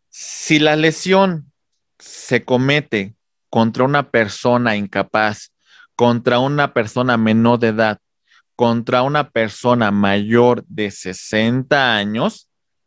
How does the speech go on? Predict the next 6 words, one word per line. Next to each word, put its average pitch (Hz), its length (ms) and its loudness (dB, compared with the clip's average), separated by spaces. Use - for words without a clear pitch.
¿se - 260 -6
entiende, 123 380 0
compañeros? 151 680 -2
Vamos 139 840 -2
a 110 180 0
establecer 123 960 0